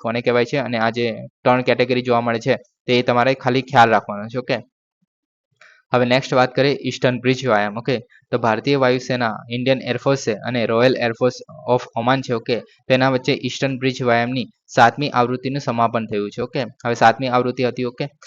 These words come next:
હવે જે આવૃત્તિની વાત કરીએ તો સાતમી આવૃત્તિ હતી. ઓકે, ઇન્ડિયન એરફોર્સ અને જે રોયલ એન્ડ એરફોર્સ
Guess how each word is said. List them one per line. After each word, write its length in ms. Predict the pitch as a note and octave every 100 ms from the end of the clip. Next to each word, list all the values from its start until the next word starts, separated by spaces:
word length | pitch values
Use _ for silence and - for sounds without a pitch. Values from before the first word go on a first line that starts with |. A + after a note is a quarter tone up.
| - -
હવે 180 | C3 A#2+ - _ _ _ _ _ _ _
જે 160 | B2+ C3
આવૃત્તિની 440 | B2 B2+ C#3 C#3+
વાત 200 | C3+ C3
કરીએ 120 | C#3
તો 120 | C3+
સાતમી 340 | C3 A2+ A2 C3
આવૃત્તિ 380 | B2+ B2 C3 B2+
હતી. 160 | C3
ઓકે, 300 | C3+ B2 D3+ C#3+ _
ઇન્ડિયન 300 | - C3 C#3
એરફોર્સ 400 | C3 C3 - D#3 D#3 - A#2
અને 120 | B2+
જે 120 | B2+
રોયલ 280 | B2 B2+ B2
એન્ડ 200 | B2+ B2+ A#2 - -
એરફોર્સ 360 | B2 B2 C3+